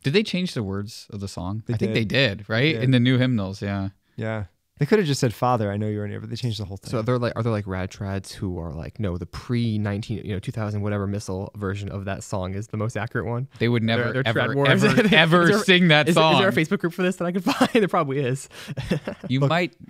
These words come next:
Speaker 1: as, like, an entrance, or you might hear "Lift High the Cross." It's, like,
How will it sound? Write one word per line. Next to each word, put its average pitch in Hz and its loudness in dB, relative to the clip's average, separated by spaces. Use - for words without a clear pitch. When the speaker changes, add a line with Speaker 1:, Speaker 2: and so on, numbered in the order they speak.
Speaker 1:
as, 110 -6
like, 113 -4
an 104 -4
entrance, 95 -12
or 85 -14
you 98 -14
might 92 -12
hear 82 -14
"Lift - -20
High - -18
the - -20
Cross." - -20
It's, - -20
like, - -16